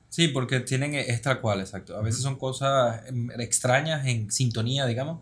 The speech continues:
Speaker 2: Sí.
Speaker 1: y a veces son simplemente poco, que no aparecen en ningún lado casi.
Speaker 2: Oscuras en el sentido de poco conocidas.
Speaker 1: Exactamente. Y el, ese viaje fue fino porque yo,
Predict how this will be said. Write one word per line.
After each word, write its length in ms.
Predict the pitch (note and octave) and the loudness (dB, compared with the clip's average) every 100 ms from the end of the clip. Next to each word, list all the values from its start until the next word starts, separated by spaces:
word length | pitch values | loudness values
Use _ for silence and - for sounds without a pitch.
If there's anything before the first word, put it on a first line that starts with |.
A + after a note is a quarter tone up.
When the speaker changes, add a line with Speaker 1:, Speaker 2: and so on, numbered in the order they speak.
| - | -6
Speaker 2:
Sí. 260 | A2+ A#2+ A2 | -2 -2 -2
Speaker 1:
y 80 | B2 | 0
a 60 | |
veces 220 | A#2+ A#2+ | 0 0
son 140 | B2 A#2+ | 0 -2
simplemente 500 | A#2+ A2+ A2+ G#2+ A#2 | -2 -2 0 0 0
poco, 300 | B2 B2 - - | 0 -2 -4 -12
que 120 | - B2 | 0 4
no 140 | A#2 | 4
aparecen 440 | A2 B2 A#2 C3 | 6 6 6 4
en 140 | A#2+ G#2+ | 2 2
ningún 260 | G#2 G#2+ | 0 0
lado 200 | A2 G#2 | 0 0
casi. 140 | G2 A2+ | 2 0
Speaker 2:
Oscuras 400 | A2 A#2 A#2+ A#2+ | 2 2 2 2
en 60 | |
el 80 | G2+ | 0
sentido 320 | G2+ F2+ G2+ | -2 -2 -2
de 80 | G#2+ | -2
poco 240 | - G#2 F#2+ | -4 -8 -8
conocidas. 400 | F2 - - - - | -8 -10 -14 -18 -6
Speaker 1:
Exactamente. 560 | A#2 G3+ - F2+ E2+ - - _ - | -2 -2 -4 -10 -14 -20 -20 _ -2
Y 380 | D#3 D3 C#3+ C#3+ | 6 6 8 6
el, 720 | C#3+ C#3 C#3 C3 B2+ B2 A#2+ | 2 2 0 0 -2 -2 -6
ese 160 | C3+ F3 | -2 2
viaje 220 | F#3 F3+ | 2 2
fue 120 | F#3+ | -2
fino 220 | F#3 F3+ C#3+ | 2 2 2
porque 160 | |
yo, 80 | C3+ | -2